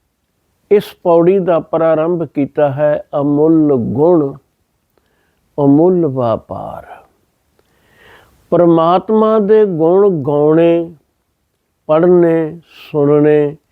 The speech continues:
ਜਾਂ ਵਿਚਾਰ ਕਰਨੇ, ਉਸ ਦਾ ਇਹ ਅਰਥ ਹਰਗਿਜ਼ ਨਹੀਂ ਲੈਣਾ ਕਿ ਅਸੀਂ ਵਿਚਾਰ ਕਰ ਕਰਕੇ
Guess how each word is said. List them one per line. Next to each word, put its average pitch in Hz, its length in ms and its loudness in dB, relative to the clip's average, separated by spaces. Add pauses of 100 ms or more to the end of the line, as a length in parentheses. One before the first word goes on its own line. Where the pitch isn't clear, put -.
(360)
ਜਾਂ 233 400 -2
ਵਿਚਾਰ 180 640 0
ਕਰਨੇ, 101 520 -8 (960)
ਉਸ 220 340 0
ਦਾ 240 420 0
ਇਹ 226 300 2 (640)
ਅਰਥ 190 400 -6
ਹਰਗਿਜ਼ 170 720 0
ਨਹੀਂ 233 460 0 (240)
ਲੈਣਾ 156 600 0 (600)
ਕਿ 180 200 4
ਅਸੀਂ 208 360 0
ਵਿਚਾਰ 165 880 0
ਕਰ 170 260 -4
ਕਰਕੇ 165 720 -4